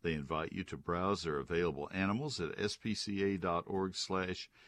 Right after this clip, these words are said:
find a pet. Visit S P C A dot org slash dog adopt to inquire about a dog, or S P C A dot org slash cat adopt to inquire about a cat. B U N with a tilde,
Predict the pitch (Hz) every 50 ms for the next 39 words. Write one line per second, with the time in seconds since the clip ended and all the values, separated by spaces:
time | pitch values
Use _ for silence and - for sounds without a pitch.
0 | - - _ _ - 98 95 92 92 95 92 98 - - 113 113 98 71 - -
1 | - _ _ _ _ - - - _ - 85 90 71 76 85 - - 90 90 90
2 | - - - 95 95 87 - - 98 95 90 90 92 92 92 85 73 85 82 80
3 | - - 95 95 95 95 90 - - - 92 92 95 90 - - - 165 101 107
4 | 127 165 175 127 85 62 - 60 60 62 65 - _ - - _ - - - _
5 | _ - 87 85 78 71 - 87 78 76 71 65 71 67 64 65 67 76 98 101
6 | 107 107 110 110 110 101 - _ - - - - - - 71 - - 90 98 95
7 | - - - 104 95 - - - 92 87 85 87 90 87 80 73 87 80 78 78
8 | 78 85 85 87 80 76 - - 85 85 80 80 78 - - - _ _ _ _
9 | - - 113 113 123 127 - - - - - 62 58 60 - 101 - _ _ _
10 | - - - - - _ - - 110 104 92 82 - - 65 57 55 52 50 58
11 | 58 - 71 65 65 64 58 60 78 - - - 64 52 - - - - - _
12 | - - - - - - _ - - 98 101 104 104 101 101 107 113 127 127 123
13 | - 92 104 95 82 80 80 80 90 90 - - - 85 87 92 95 - - 107
14 | 87 71 60 62 60 57 55 58 60